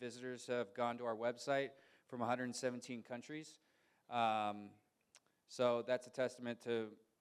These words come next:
my better half. Um, also, uh, Rob Pistone, where is he?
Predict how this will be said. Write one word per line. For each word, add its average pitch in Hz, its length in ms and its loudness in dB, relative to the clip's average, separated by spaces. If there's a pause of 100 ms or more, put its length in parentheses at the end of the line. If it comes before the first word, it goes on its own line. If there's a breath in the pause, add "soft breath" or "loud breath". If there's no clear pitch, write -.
(160)
my 113 140 -4
better 113 260 2
half. 120 320 2 (500 soft breath)
Um, 110 460 4 (100)
also, 139 600 4 (920)
uh, 127 220 6
Rob 131 340 4
Pistone, 139 520 0 (640)
where 120 180 -14
is 113 100 -16
he? 101 100 -16